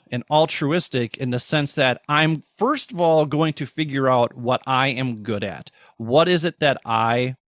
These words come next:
provide? What is my value? We all have value. What is your value? And once you figure out your value, then how are you building that value? How are you investing in that value?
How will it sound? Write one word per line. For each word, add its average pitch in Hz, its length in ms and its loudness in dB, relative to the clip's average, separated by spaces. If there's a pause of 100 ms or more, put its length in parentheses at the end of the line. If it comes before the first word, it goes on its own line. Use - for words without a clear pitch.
(320)
provide? 117 540 0
What 156 180 2
is 165 240 -2
my 127 600 -2
value? 113 680 2
We 151 240 -4
all 175 320 4
have 147 340 0 (140)
value. 107 540 0 (260)
What 147 260 2
is 247 260 -2
your 202 140 0
value? 104 640 -4 (480)
And 156 240 0
once 160 240 0
you 214 100 -4
figure 160 340 -4
out 175 220 2
your 143 160 -2
value, 85 600 -12 (260)
then 160 200 2
how 170 320 2
are 208 100 -2
you 170 220 -2
building 127 560 -2
that 180 200 -2
value? 180 600 0
How 156 320 0
are 160 120 0
you 139 380 -2 (380)
investing 143 760 -4
in 170 140 -2
that 165 240 -4
value? 170 680 0